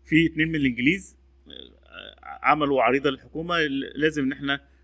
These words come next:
نشترك مع هولندا لتوطين اليهود بفلسطين". اللي هم الإنجليزية لازم تتعاون مع هولندا وبقية الدول عشان ننقل بني إسرائيل للأرض اللي وعد بها أجدادهم إبراهيم وإسحاق ويعقوب كإرث باق أبدًا.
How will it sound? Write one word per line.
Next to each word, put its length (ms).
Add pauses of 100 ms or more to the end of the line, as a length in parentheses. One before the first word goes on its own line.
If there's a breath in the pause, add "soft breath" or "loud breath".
(180)
نشترك 580
مع 200
هولندا 300
لتوطين 400
اليهود 260
بفلسطين". 420 (1300)
اللي 120
هم 100
الإنجليزية 460
لازم 240
تتعاون 280
مع 360
هولندا 400
وبقية 280
الدول 320
عشان 240
ننقل 400
بني 240
إسرائيل 480 (360 soft breath)
للأرض 300
اللي 120
وعد 200
بها 200
أجدادهم 540
إبراهيم 340
وإسحاق 380
ويعقوب 460
كإرث 400
باق 520
أبدًا. 260